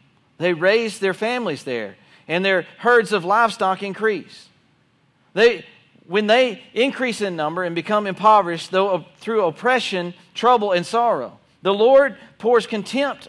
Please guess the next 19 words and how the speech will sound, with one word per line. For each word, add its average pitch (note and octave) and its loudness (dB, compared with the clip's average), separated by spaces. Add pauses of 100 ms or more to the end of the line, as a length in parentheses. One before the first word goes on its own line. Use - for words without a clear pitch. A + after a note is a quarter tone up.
on G3+ -4
their G3+ -2
princes, G3+ -6
causes G#3 0 (220)
them G#3+ -2
to G#3+ -2
wander, G3 0 (240)
uh, D#3+ -10
track, G#3+ 0
in F3 -6
trackless G#3 -4
wastelands. D3+ -6
But E3 -4
he G#3 -4
rescues B3 -2
the A3+ -6
poor G#3+ -2
from A3+ -6
trouble F3+ 0